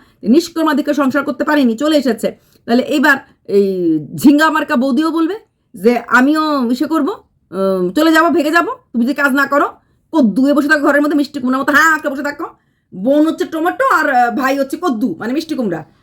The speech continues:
যদিও মিষ্টি কুমড়া খুব টকটকে লাল হয়, উম, মিশ-, মানে অরেঞ্জ কালার হয়, এটা তো এরকম কালারের না। ঝিঙ্গা মার্কা বৌদি এটা বলেছে। আচ্ছা, তারপরে দেখলাম চোপা গেছে, তার ঠাম্মি প্রচুর জিনিসপত্র এনেছে। ঠাম্মি আসা মানেই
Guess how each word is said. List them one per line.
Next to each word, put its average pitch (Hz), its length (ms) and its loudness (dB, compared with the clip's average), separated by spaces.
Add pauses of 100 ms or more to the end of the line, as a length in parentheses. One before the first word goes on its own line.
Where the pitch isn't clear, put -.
(140)
যদিও 269 540 2
মিষ্টি 262 300 -6
কুমড়া 247 180 -4
খুব 262 100 -6
টকটকে 294 340 -6
লাল 240 220 2
হয়, 220 140 -2 (360)
উম, 196 120 -8
মিশ-, 220 280 2
মানে 202 180 2
অরেঞ্জ 247 300 0
কালার 247 220 -2
হয়, 285 80 -2
এটা 240 200 -2
তো 254 100 0
এরকম 233 200 -2
কালারের 202 340 -2
না। 202 180 -4 (360)
ঝিঙ্গা 285 220 4
মার্কা 302 240 0
বৌদি 277 280 0
এটা 311 140 -2
বলেছে। 330 400 -2 (500)
আচ্ছা, - 220 -14
তারপরে 285 540 -2 (360)
দেখলাম 269 380 2
চোপা 247 300 2
গেছে, 233 460 -2 (260)
তার 180 160 -10
ঠাম্মি 220 300 -4
প্রচুর 233 480 -2
জিনিসপত্র 214 540 -2
এনেছে। 175 240 -4
ঠাম্মি 196 340 -2
আসা 208 280 -2
মানেই 320 420 0